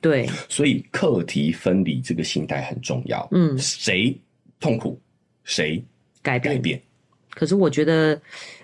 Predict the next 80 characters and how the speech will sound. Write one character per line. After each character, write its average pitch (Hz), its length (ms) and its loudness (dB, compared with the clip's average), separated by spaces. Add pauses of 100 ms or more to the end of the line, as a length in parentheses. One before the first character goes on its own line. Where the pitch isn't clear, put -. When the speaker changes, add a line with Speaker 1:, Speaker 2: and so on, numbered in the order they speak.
(160)
Speaker 1:
就 220 120 6
是 165 640 6 (840)
这 247 180 6
件 214 220 6
事 202 220 4
情 151 240 2
光 190 260 6
意 196 160 6
识 165 220 2
到， 156 180 4
我 127 80 4
觉 139 100 2
得 160 40 4
就 165 140 2
有 131 100 4
难 120 260 0
度 127 220 0
了。 - 100 -6 (200)
其 214 120 4
实 247 120 6
怎 196 100 6
么 170 80 6
讲 143 160 4
呢？ 139 240 -2
应 254 80 6
该 320 140 6
讲 170 180 4
说， 220 260 4 (380)
如 247 240 6
果 196 400 4 (460)
我 208 200 6
的 226 100 6
需 247 280 2
求 208 160 4
我 156 80 6
要 190 60 6
讲 143 200 0
出 127 80 0
来， 151 60 4
对 147 140 2
不 123 40 2
对？ 76 140 -4 (120)
Speaker 2:
嗯。 104 100 0
Speaker 1:
我 - 40 4
觉 196 120 6
得 226 60 6
真 226 140 4
的 196 140 6
这 196 220 2
件 190 160 6
事 175 100 0
情 165 80 6
要 151 80 4
练 160 260 6
习， 131 320 -2 (320)
就 247 120 2
是 262 80 6
我 160 200 6
自 226 220 4
己 165 80 6
可 147 140 2
能 151 80 6
都 170 80 6
不 165 80 0
知 190 40 6
道 156 60 6
我 131 100 6
的 143 160 2
需 156 280 0
求 139 100 0
是 139 60 2
什 131 120 0
么， 123 160 2
我 165 160 6
气 208 300 4
的 175 100 6
点 143 220 2
在 147 80 2
哪 117 220 0
里， - 120 -4